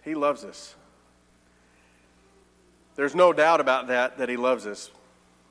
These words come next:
In John fifteen and verse thirteen, he says, "Greater love hath no man than this, that a man lay down his life for his friends."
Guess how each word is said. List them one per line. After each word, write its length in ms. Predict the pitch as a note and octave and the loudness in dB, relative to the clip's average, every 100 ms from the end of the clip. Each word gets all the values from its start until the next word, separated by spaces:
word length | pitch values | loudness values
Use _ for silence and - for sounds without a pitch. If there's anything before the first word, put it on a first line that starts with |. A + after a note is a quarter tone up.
| _ _ _ _ _ _ _ _ _ _ _ _ _ | _ _ _ _ _ _ _ _ _ _ _ _ _
In 100 | B2+ | -10
John 240 | B2 D#3+ D#3 | 0 2 2
fifteen 440 | E3+ D#3+ E3 D#3+ | -2 -6 -4 -4
and 80 | C3+ | 0
verse 220 | C3 B2+ | -2 -2
thirteen, 480 | D3+ D#3 D3+ C3 A#2+ | -4 -4 -4 -10 -10
he 60 | A#2 | -10
says, 260 | - B2+ | -6 -6
"Greater 300 | - C#3+ C3 | -2 -2 0
love 220 | B2+ C#3+ | 0 0
hath 220 | C3+ C3+ C#3 | 0 -4 -2
no 140 | C#3 | 0
man 220 | C3+ C3 | 2 0
than 120 | A#2+ | -2
this, 200 | C3 C#3 | -4 -6
that 120 | - A#2 | -6 -6
a 40 | |
man 220 | A#2+ B2+ | -2 -2
lay 120 | B2 | -2
down 200 | A#2 A#2+ | -2 -2
his 120 | G#2+ G2+ | -4 -4
life 400 | A#2 A2 G2 - - - - _ _ _ | -4 -4 -6 -18 -20 -20 -20 _ _ _
for 140 | _ A2 | _ -14
his 120 | F#2+ | -12
friends." 460 | - G#2+ E2+ - | -10 -10 -10 -18